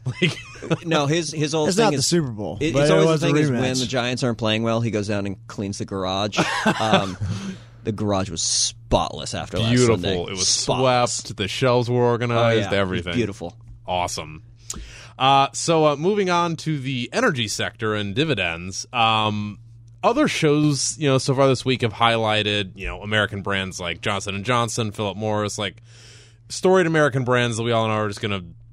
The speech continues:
Speaker 1: pay off tons of, tons of dividends and cash flow and all kinds of good stuff.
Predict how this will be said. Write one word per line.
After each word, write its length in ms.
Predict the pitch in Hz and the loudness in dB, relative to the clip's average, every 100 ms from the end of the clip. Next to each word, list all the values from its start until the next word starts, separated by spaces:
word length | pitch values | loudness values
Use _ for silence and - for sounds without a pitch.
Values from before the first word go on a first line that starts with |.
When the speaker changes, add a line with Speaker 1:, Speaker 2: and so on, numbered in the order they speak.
| - | -4
Speaker 1:
pay 140 | 127 | 0
off 200 | 117 110 - - | 2 0 -4 -10
tons 240 | - 156 123 | 2 2 2
of, 240 | 113 101 | -2 -4
tons 280 | - 160 170 | 0 2 2
of 80 | 135 | 2
dividends 520 | 127 113 117 113 101 | 0 2 0 0 -4
and 220 | 98 95 | -6 -6
cash 300 | - 110 104 | -2 -2 -2
flow 180 | - 107 | -2 0
and 80 | 98 | 0
all 80 | 95 | 0
kinds 240 | 104 92 | -2 -2
of 40 | 82 | -4
good 100 | 80 | -6
stuff. 280 | - 78 | -4 -6